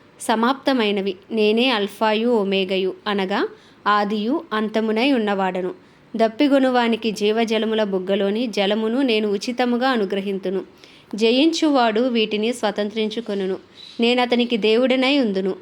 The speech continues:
అతడు నాకు కుమారుడై ఉండును." పిరికివారును, అవిశ్వాసులను,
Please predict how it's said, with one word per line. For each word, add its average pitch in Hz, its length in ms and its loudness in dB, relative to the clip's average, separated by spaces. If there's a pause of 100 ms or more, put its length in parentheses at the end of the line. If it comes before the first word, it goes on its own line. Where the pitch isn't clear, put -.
అతడు 208 260 -2
నాకు 208 380 -2
కుమారుడై 202 680 -2
ఉండును." 190 320 -4 (840)
పిరికివారును, 254 840 2 (320)
అవిశ్వాసులను, 233 1000 0